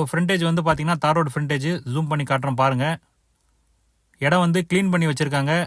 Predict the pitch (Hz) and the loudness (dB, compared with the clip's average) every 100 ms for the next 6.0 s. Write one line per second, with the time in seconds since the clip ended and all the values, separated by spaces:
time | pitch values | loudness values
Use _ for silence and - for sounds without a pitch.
0 | - _ _ _ _ _ _ - 151 143 | -6 _ _ _ _ _ _ -6 -2 0
1 | 135 135 160 156 165 165 - _ _ _ | 2 4 4 2 0 0 -4 _ _ _
2 | _ 139 143 151 139 127 131 143 143 123 | _ -2 0 -2 0 0 0 -2 -2 0
3 | 143 160 - _ _ _ _ _ _ _ | -2 -2 -8 _ _ _ _ _ _ _
4 | 147 170 175 175 196 202 - 147 175 185 | -4 0 2 2 2 0 -2 2 4 4
5 | 175 196 156 156 151 175 165 139 131 | 2 2 2 2 2 2 0 0 0